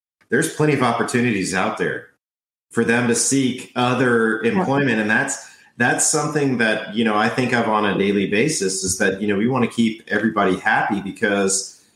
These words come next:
Speaker 1: there's, there's a shortage right now of people that really wanna come back to work. And there's also, there's always a shortage of people who are quote unquote like-minded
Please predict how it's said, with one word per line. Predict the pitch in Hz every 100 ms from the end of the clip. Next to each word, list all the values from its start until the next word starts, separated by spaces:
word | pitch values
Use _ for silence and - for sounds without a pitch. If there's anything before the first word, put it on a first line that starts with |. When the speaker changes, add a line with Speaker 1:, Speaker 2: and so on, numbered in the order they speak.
| _
Speaker 1:
there's, | 110 123 - - -
there's | 113 139 131 - - - 113
a | 107
shortage | - - 156 226 139 90
right | 104 98
now | 104 104
of | -
people | 123 120
that | 107
really | 110 117
wanna | 107 107
come | - 107
back | 98 101 98
to |
work. | 95 131 131 - - - _ _ -
And | 104 101
there's | 113 107 113
also, | 123 147 - 107 104 101 101 _ _ _ _
there's | 98 101
always | 123 147 123 107
a |
shortage | - 117 110 107 95
of | 101 -
people | 117 113 113 104 101 101 - _ _ _ _ -
who |
are | 110 98
quote | - 117 107
unquote | 98 113 95 95
like-minded | 107 104 110 107 107 104 101 95 98